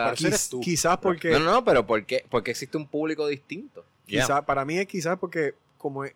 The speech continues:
Speaker 2: es algo tan sencillo, pero lo haces ver tan complejo en tanta
Speaker 3: Mm.
Speaker 2: varia-, tan,
Speaker 3: Ujú.
Speaker 2: tanta variedad, que, que no importa la persona que sea,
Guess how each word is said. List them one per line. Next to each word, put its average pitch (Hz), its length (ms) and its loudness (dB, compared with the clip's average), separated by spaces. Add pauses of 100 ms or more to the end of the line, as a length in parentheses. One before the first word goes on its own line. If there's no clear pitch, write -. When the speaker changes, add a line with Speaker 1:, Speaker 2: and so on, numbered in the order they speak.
Speaker 2:
es 139 160 -6
algo 180 180 2
tan 180 140 -2
sencillo, 165 640 -2
pero 135 160 -4
lo 127 80 -4
haces 151 200 -8
ver 170 140 -4
tan 170 160 -6
complejo 165 420 -6
en 151 60 -12
tanta 156 260 -4
Speaker 3:
Mm. 160 40 2
Speaker 2:
varia-, 156 220 0 (340)
tan, 147 120 -2
Speaker 3:
Ujú. 143 60 -10
Speaker 2:
tanta 151 240 -6
variedad, 160 440 0 (440)
que, 131 360 -2
que 131 420 -6 (220)
no 143 200 -8
importa 185 480 0
la 160 160 2
persona 165 400 -2
que 165 140 -4
sea, 147 460 0